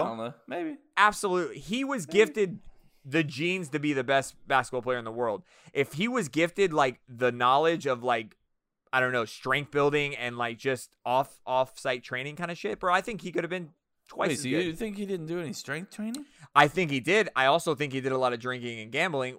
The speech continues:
Speaker 2: and
Speaker 1: Yeah.
Speaker 2: sl-, and not sleeping enough. Like, we all
Speaker 1: Yeah.
Speaker 2: know what not eight hours of sleep does. Like,
Speaker 1: It's
Speaker 2: like
Speaker 1: a different time for him, too. I mean, if you watch the documentary, you know that, uh, the second that he took a step out of his fucking, uh, hotel room,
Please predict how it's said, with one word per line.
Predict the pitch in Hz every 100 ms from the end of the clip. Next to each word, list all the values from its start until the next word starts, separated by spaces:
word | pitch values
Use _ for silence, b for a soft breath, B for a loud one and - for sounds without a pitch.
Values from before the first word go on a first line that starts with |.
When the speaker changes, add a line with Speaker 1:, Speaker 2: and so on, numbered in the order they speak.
| 120
Speaker 2:
and | 123 415
Speaker 1:
Yeah. | 311
Speaker 2:
sl-, | 160 147
and | 131
not | 131 131
sleeping | - 160 170 131
enough. | 110 113 139
Like, | 123
we | 127 156
all | 151
Speaker 1:
Yeah. | 147
Speaker 2:
know | 151
what | 143 127
not | 127 123
eight | 127 127
hours | 127 123
of | 117
sleep | - 127
does. | 147 143 131 123
Like, | 123 - -
Speaker 1:
It's | 208
Speaker 2:
like | 233
Speaker 1:
a | 202
different | 220 196
time | 170 277 320 262
for | 131
him, | 110 92
too. | 117
I | 104
mean, | 127 151
if | 147
you | 175
watch | 175 170
the | 156
documentary, | 151 131 127 117 123 117 117
you | 110
know | 123 123 107
that, | 101 87 - b b b b _
uh, | 110 117 110 120
the | 127
second | 120 160 139 143
that | 131
he | 139 139
took | 147 113
a |
step | 107 - 139 110
out | 120
of | 110 104
his | 113 98
fucking, | - 120 113 104 98 - -
uh, | - -
hotel | 131 131 139 113
room, | 107 101 98